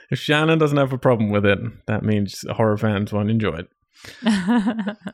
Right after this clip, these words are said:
Speaker 1: So, before I tease next week, which isn't really a tease, 'cause we've been there. Uh, <laughs>
Speaker 2: It's a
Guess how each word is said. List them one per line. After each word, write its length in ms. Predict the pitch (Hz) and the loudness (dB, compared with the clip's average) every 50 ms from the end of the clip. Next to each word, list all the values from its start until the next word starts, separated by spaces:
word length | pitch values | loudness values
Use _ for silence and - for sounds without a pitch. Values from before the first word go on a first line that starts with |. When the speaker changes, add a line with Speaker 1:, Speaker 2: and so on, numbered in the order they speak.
| _ _ _ _ _ _ _ - | _ _ _ _ _ _ _ -18
Speaker 1:
So, 320 | - - - 156 120 98 - - _ _ _ _ _ _ _ _ _ _ - | -8 -2 0 0 0 0 -2 -8 _ _ _ _ _ _ _ _ _ _ -6
before 280 | 113 - - 123 113 | -4 -2 2 2 2
I 40 | 110 | 2
tease 220 | - 117 101 95 | 2 0 0 0
next 220 | 104 98 95 - - | 0 0 0 0 -2
week, 240 | 104 95 87 - - | -2 -2 -2 -4 -6
which 120 | 95 - | -6 -4
isn't 160 | 92 104 85 | -4 -4 -4
really 200 | 85 87 98 101 | -4 -4 -4 -4
a 40 | 95 | -4
tease, 380 | - - 87 87 87 92 92 - _ _ _ _ _ - | -4 -2 -2 -2 -2 -4 -10 -16 _ _ _ _ _ -10
'cause 180 | - 90 - | -10 -8 -6
we've 160 | 92 90 - | -8 -8 -4
been 200 | - 85 87 87 | -4 -4 -2 -2
there. 200 | 85 87 95 - - _ _ _ _ - | -2 -4 -6 -8 -10 _ _ _ _ -4
Uh, 380 | - 101 101 - - - - - - - - - - - - | -2 0 2 4 4 2 2 2 -2 -2 -4 -4 -6 -4 -4
<laughs> 60 | 135 123 - _ _ _ - - - - | -4 -4 -4 _ _ _ -20 -20 -14 -12
Speaker 2:
It's 0 | |
a 60 | 196 | -12